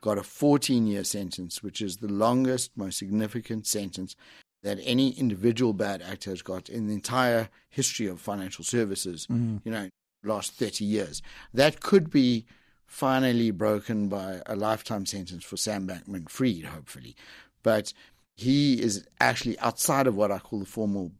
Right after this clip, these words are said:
Speaker 1: banking sector. He's, he's obviously on the, he's on the other side.
Speaker 2: You couldn't have had a more nominati-, nominatively, deterministically ironic name than
Speaker 1: <laughs>
Speaker 2: Sam Bankman-Fried, who might, uh,
Speaker 1: Yeah.
Speaker 2: potentially
Speaker 1: <laughs>
Speaker 2: be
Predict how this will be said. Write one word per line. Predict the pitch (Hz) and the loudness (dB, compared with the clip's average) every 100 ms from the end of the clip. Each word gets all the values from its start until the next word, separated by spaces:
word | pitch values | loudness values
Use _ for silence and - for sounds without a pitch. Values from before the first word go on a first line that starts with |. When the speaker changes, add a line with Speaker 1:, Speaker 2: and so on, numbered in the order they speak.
| _ | _
Speaker 1:
banking | 113 113 107 107 | 2 4 2 0
sector. | 80 67 67 82 | -2 -6 -10 -10
He's, | 85 95 - | -8 -6 -6
he's | 101 92 | -6 -4
obviously | 101 95 90 95 | -2 -2 -4 -4
on | 90 92 | -4 -4
the, | 90 87 - - - _ | -6 -8 -12 -20 -20 _
he's | 117 | 0
on | 113 117 | 2 4
the | 120 | 4
other | 110 101 | 2 2
side. | - 165 143 80 87 | 6 10 8 6 2
Speaker 2:
You | 165 | 0
couldn't | - 185 185 | 6 8 8
have | 147 | 6
had | 143 143 | 6 6
a | 131 | 6
more | 143 135 | 8 8
nominati-, | 131 143 143 127 - 147 - | 10 8 8 6 4 -2 -2
nominatively, | 143 160 175 160 165 143 143 | 0 4 4 4 2 4 4
deterministically | 120 120 156 139 139 147 - 151 - 139 | 2 4 6 8 8 8 6 2 2 2
ironic | 120 120 147 160 160 139 | 2 6 8 10 8 6
name | 107 - 95 117 | 0 -4 -8 0
than | 127 135 | 2 4
Speaker 1:
<laughs> | - | 6
Speaker 2:
Sam | 139 147 139 | 8 6 6
Bankman-Fried, | 135 131 135 139 117 151 135 117 | 4 4 4 2 4 4 4 4
who | 131 | 4
might, | 123 139 127 - | 4 4 2 2
uh, | 131 | 2
Speaker 1:
Yeah. | |
Speaker 2:
potentially | 139 131 151 143 127 123 117 | 2 8 8 8 2 -2 -4
Speaker 1:
<laughs> | 123 | 0
Speaker 2:
be | 131 120 | 0 0